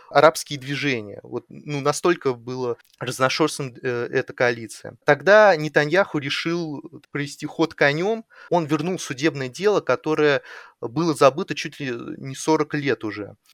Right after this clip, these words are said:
После чего начались драки между израильским и палестинским населением. Чего пытался добиться Нетаньяху? Он пытался,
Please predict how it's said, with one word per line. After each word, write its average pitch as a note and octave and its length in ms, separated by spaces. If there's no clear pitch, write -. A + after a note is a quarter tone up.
После F#3 260
чего E3 240
начались E3+ 600
драки D#3 400
между B2 500
израильским C#3+ 840
и D#3 500
палестинским D3+ 600
населением. A2+ 640
Чего F#3+ 340
пытался D#3 480
добиться B2+ 460
Нетаньяху? A#2+ 760
Он E3 160
пытался, D#3+ 760